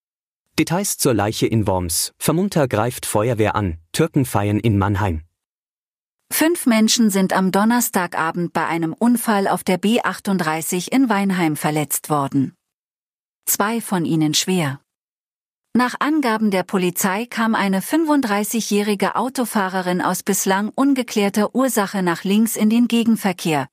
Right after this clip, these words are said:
Speaker 2: wo sie frontal mit einem ihr entgegenkommenden P K W kollidierte.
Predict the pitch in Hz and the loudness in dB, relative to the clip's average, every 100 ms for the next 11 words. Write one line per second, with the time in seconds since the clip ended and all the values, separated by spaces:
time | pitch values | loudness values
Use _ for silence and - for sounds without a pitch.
0 | _ - 202 202 185 - 180 165 214 233 | _ 0 0 2 -2 0 -2 0 0 2
1 | 214 170 151 175 170 175 147 160 - 240 | 2 0 -2 -4 -2 -2 -2 -2 -2 0
2 | 262 233 196 180 160 151 - 196 - 185 | 2 0 0 0 0 -2 -2 -2 0 -2
3 | 185 175 165 151 143 156 139 139 131 | -2 -2 -2 -2 0 -2 0 -2 -4